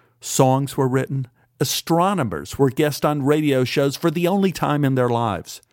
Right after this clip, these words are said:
At Henry's Diner in the morning, my fellow drama students talked comet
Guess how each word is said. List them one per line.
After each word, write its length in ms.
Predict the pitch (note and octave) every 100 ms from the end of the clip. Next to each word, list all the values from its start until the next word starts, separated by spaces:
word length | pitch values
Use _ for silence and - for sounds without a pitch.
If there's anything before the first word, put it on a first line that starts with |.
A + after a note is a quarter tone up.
| _ _ - _ _ _ _ _
At 140 | C#3+ C#3+
Henry's 460 | D#3+ E3+ D#3+ C#3
Diner 420 | - B2 B2 G#2 G2
in 80 |
the 80 | G2
morning, 400 | G2+ G#2+ E2+ E2+
my 160 | G2+ G#2+
fellow 340 | - D3+ D3
drama 380 | C3+ B2+ A#2+ A#2+
students 500 | - C3 A#2+ A#2+ -
talked 380 | - C3+ C3 -
comet 460 | - D3+ B2+ E2+